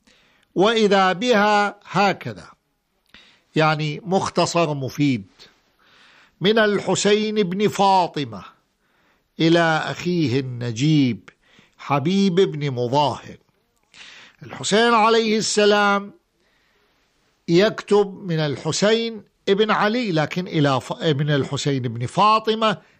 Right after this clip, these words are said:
لعله أشار إلى تلك الرؤيا أو إلى ارتباط،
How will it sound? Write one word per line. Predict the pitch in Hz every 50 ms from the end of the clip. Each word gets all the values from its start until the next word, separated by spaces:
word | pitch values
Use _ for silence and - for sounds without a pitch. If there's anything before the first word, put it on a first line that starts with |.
| _ _
لعله | - 139 127 143 180 190 180 175 151 165 170 160 151
أشار | 131 - 180 185 185 180 170 180
إلى | - 175 170 170 170 165 165 170 165 - _ _ _ _ _ _ -
تلك | - 113 104 - -
الرؤيا | 143 139 151 196 233 233 208 170 135
أو | 113 104 104 110 113
إلى | 123 135 131 131 135
ارتباط، | 117 - - 147 147 180 208 220 196 - - - -